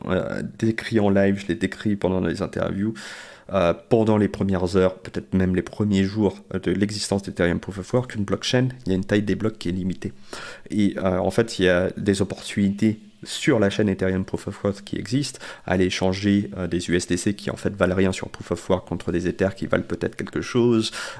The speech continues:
euh, aller vider de la liquidité des échangeurs, euh, décentralisés,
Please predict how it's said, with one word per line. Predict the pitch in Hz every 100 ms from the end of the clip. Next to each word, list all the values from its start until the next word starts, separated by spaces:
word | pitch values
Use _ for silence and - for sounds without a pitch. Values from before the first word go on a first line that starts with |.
| 95
euh, | 92 90 90
aller | - 101 101
vider | 101 98 95
de |
la | 92
liquidité | 87 95 - 95 87 - 101
des | 87 90
échangeurs, | 87 - 92 87 92 -
euh, | 90 85 - - - -
décentralisés, | 101 98 95 - 98 92 87 107 123